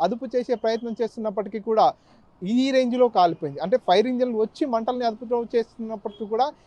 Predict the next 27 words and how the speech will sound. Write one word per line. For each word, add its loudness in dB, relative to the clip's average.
ఈ 4
రకంగా 2
కాలిపోయినటువంటి 0
పరిస్థితి. -8
బస్సులో 0
ఉన్నటువంటి -4
మహిళ -2
అయితే 0
పూర్తిగా 4
బస్సులోనే 2
ఆర్తనాదాలు 2
పెడుతూ, -4
అరుస్తూ, -2
కేకలు 0
వేస్తూ -2
ఉండిపోయింది. 2
ఆమెను 2
కాపాడేందుకు 2
ఇక్కడ 0
ఉన్నటువంటి -4
వారంతా 0
కూడా -2
ఎంతో 0
ప్రయత్నాలు 0
చేసినప్పటికీ -4
కూడా 4
ఆమె 4